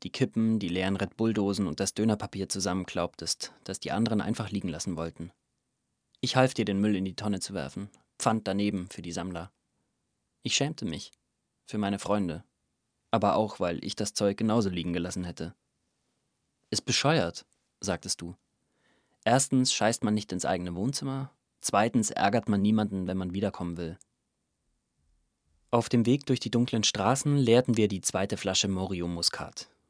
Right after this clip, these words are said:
Die anderen tranken Bier. Wir fanden einen Platz auf den Stufen, die zur Schule im Bürgerpark führten.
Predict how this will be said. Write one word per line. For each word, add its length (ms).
Die 100
anderen 360
tranken 360
Bier. 280
Wir 100
fanden 260
einen 160
Platz 260
auf 100
den 140
Stufen, 440
die 140
zur 180
Schule 320
im 140
Bürgerpark 520
führten. 420